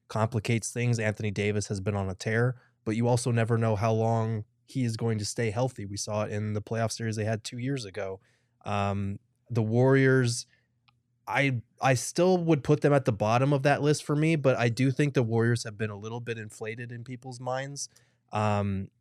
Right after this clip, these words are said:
you know, Andrew Wiggins coming back helps because he's had such a great season, but the Warriors are nineteen and eighteen when he plays this season.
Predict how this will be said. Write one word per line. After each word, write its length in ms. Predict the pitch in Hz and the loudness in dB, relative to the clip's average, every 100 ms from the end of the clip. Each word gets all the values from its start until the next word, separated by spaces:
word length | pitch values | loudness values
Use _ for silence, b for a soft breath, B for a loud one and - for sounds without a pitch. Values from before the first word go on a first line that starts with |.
| _ - | _ -8
you 120 | 120 | -4
know, 160 | 113 104 | -2 0
Andrew 340 | 120 135 131 | 2 2 4
Wiggins 380 | 117 120 123 117 | 4 4 2 0
coming 300 | 123 120 110 | 0 0 0
back 340 | 104 113 123 | 2 2 0
helps 360 | - 117 - - | 0 -2 -2 -6
because 320 | 113 117 104 | -6 -4 -4
he's 180 | 120 113 | -4 -2
had 200 | 110 104 | -2 -2
such 220 | 110 - | -6 -6
a 60 | 101 | -6
great 280 | 110 107 | -4 -4
season, 500 | - 151 170 117 107 - _ _ _ _ | -2 -2 0 0 -2 -6 _ _ _ _
but 120 | - - | 0 2
the 80 | |
Warriors 400 | 123 208 240 151 | 4 6 6 6
are 80 | 120 | 4
nineteen 420 | 113 139 104 139 | 4 4 2 0
and 100 | 110 | 2
eighteen 380 | 123 127 - 113 | 2 2 -2 -2
when 80 | 107 | -2
he 80 | 104 | -4
plays 340 | 123 117 101 | -2 -2 -4
this 140 | 110 - | -8 -10
season. 340 | - - - | -12 -20 -20